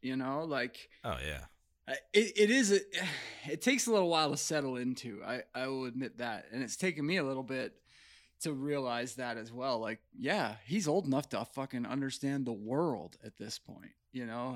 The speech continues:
Speaker 1: in today's
Speaker 2: Oh, yeah.
Speaker 1: day and age with the internet and everything else, like, the kid understands the whole fucking world, even the shit that you don't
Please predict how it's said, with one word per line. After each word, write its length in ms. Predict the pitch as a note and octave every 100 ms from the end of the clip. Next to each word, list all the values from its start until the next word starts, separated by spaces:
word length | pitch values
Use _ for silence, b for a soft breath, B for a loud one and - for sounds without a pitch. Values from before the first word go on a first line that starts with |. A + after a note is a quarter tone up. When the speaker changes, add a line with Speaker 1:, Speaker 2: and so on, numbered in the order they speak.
| A#2
Speaker 1:
in 140 | C3+
today's 400 | C3+ C#3+ D#3 E3
Speaker 2:
Oh, 40 | C#3+
yeah. 40 |
Speaker 1:
day 200 | D3 D3
and 80 | C#3+
age 400 | C#3 C#3 C#3 A#2+
with 160 | A2 A2
the 120 | B2+
internet 340 | E3 D#3 C#3+
and 120 | C#3 B2+
everything 380 | C#3+ D3 B2
else, 320 | C3 C#3+ C3+ B2
like, 160 | A#2+ B B B B B
the 100 | B2
kid 240 | - C4
understands 560 | G#3+ D3+ B2+ D3+ D#3+ C#3+
the 120 | B2
whole 280 | A2+ D3 F#3
fucking 420 | F3 E3 E3 D3+
world, 380 | C#3 C3 G2+ G2
even 280 | C#3+ E3+ G3+
the 100 | D#3+
shit 300 | - E3+ -
that 100 | B2+
you 100 | C#3
don't 240 | C#3+ C3+